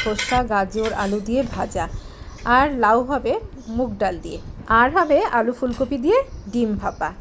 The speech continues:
আচ্ছা বন্ধুরা, আপনার কি কখনো মনে হয়েছে আমার চারপাশে যারা রয়েছে তাদের জীবনে অনেক এক্সাইটমেন্ট কিছু ঘটছে, অথচ আমার জীবনটাই কেমন যেন বোরিং হয়ে গেছে? সোশ্যাল মিডিয়া খুললেই দেখতে পাচ্ছি বন্ধুবান্ধবরা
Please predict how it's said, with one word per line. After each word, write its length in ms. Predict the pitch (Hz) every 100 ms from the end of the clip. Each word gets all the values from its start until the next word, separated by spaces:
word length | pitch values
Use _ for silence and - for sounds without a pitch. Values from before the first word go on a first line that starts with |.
| -
আচ্ছা 240 | 254 247 277
বন্ধুরা, 360 | 294 277 233 233 -
আপনার 200 | 220 247 247
কি 100 | 254
কখনো 260 | 247 233 240
মনে 260 | 226 214 226
হয়েছে 340 | 247 247 233 - - - - -
আমার 200 | 262 277
চারপাশে 500 | 269 233 226 247 269
যারা 220 | 240 247
রয়েছে 320 | 233 226 233 269
তাদের 280 | 220 214 226
জীবনে 420 | 240 247 247 247 -
অনেক 220 | 247 262 233
এক্সাইটমেন্ট 560 | 233 247 233 247 247 247
কিছু 200 | 233 240 -
ঘটছে, 440 | 202 240 - 226 233 - - - -
অথচ 280 | 226 247
আমার 340 | 254 - 220 220
জীবনটাই 340 | 220 247 247 269
কেমন 280 | 240 233 262
যেন 200 | 269 262
বোরিং 360 | 226 220 226 233
হয়ে 180 | 226 208
গেছে? 320 | 196 196 -
সোশ্যাল 360 | 202 233 214 226
মিডিয়া 280 | 233 226 226
খুললেই 400 | 226 233 220 262
দেখতে 280 | 220 - 220
পাচ্ছি 320 | 226 226 240 226
বন্ধুবান্ধবরা 720 | 233 233 269 262 277 277